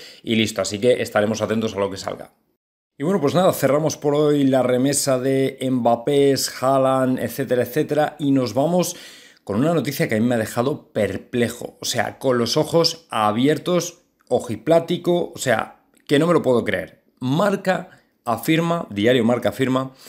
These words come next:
que Ferland Mendy le habría pedido un aumento de sueldo a Florentino Pérez, al Real Madrid, por su rendimiento. ¿Vosotros qué entendéis? O sea, es decir, quiero decir,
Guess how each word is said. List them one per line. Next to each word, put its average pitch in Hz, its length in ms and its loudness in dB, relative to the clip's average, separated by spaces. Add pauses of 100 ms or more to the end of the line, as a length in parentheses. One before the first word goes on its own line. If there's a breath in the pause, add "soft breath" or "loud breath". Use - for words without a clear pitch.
(360 loud breath)
que 127 100 0
Ferland 175 260 2
Mendy 160 200 0
le 151 80 4
habría 147 300 2
pedido 143 400 -2
un 208 180 2
aumento 165 520 0
de 117 100 0
sueldo 151 640 -2 (760)
a 120 100 -6
Florentino 120 500 2
Pérez, 135 240 0
al 107 100 -4
Real 113 220 2
Madrid, 131 360 0
por 180 180 0
su 160 160 -2
rendimiento. 120 760 -2 (1900 soft breath)
¿Vosotros 208 680 0 (160)
qué 196 140 6
entendéis? 135 680 0
O - 320 -8
sea, - 300 -6
es 139 140 -4
decir, 131 320 -2
quiero 160 160 4
decir, 113 260 -2